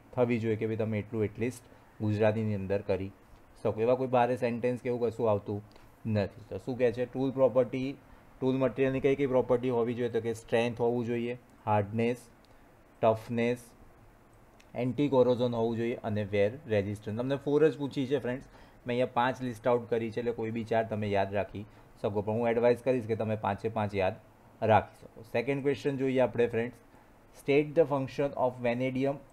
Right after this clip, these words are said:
and molybdenum. બે મટીરિયલ તમને આપ્યા છે અલોય,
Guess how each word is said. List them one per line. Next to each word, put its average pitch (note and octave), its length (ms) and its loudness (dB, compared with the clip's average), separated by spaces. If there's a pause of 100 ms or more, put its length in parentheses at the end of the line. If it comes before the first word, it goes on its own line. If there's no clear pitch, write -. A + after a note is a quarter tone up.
(140)
and A#2 340 -6
molybdenum. A2+ 400 2 (880)
બે C#3 220 4
મટીરિયલ C#3 420 0
તમને B2+ 240 2
આપ્યા A2+ 280 4
છે A#2+ 160 -4
અલોય, A2+ 360 2